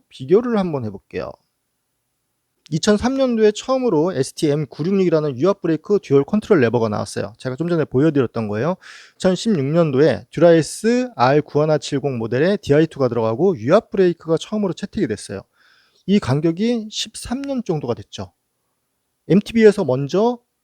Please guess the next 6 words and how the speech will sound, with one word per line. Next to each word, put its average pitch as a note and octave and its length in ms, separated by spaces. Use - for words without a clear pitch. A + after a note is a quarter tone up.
듀얼 E3 200
시프터가 D#3+ 400
나오고 C#3+ 680
십삼 - 420
년 G#3+ 180
후에 A3 480